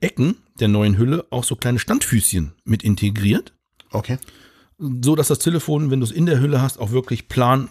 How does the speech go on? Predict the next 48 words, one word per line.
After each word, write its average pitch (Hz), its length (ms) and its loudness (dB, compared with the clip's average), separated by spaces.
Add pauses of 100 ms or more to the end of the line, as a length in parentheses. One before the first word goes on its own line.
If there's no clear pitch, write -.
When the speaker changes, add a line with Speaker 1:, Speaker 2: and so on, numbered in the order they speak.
(160)
Speaker 1:
also 87 200 -2
gefühlt 143 420 2
plan 95 340 0
auf 95 120 -6
dem 101 100 -4
Tisch - 220 0
liegt 98 160 -2
Speaker 2:
Ja, 117 60 6
Speaker 1:
und 104 60 6
Speaker 2:
ja, 101 40 8
Speaker 1:
nicht - 100 2
kippelt. - 380 -2 (260)
Speaker 2:
ja, 233 80 -2
ja. - 80 -2
Mhm. 254 140 0
Speaker 1:
Das 123 160 0
fand 127 200 2
ich 120 60 0
schon 139 100 2
mal 127 60 4
eine 117 80 4
schöne 214 300 2
kleine 156 320 2
Idee, 110 400 2
mitgedacht. 113 640 -2 (400)
Speaker 2:
Mhm. 123 260 -4 (160)
Speaker 1:
Es 107 160 -2
sind 139 260 0
an 113 200 2
der 107 200 4
Seite 107 300 0
links 107 500 2
und 110 120 0
rechts - 240 -6
unten 185 420 0 (300)
sind - 240 -2 (100)
Ösen 156 400 4
angebracht, 85 720 -2 (320)
Speaker 2:
Ja. - 60 -10
Speaker 1:
sodass 113 240 0
man 107 180 4
da 104 280 4
so 104 80 2
einen 101 80 2
kleinen, 95 1040 2 (600)
ja, 107 240 2
so 98 120 2
ein, 98 140 2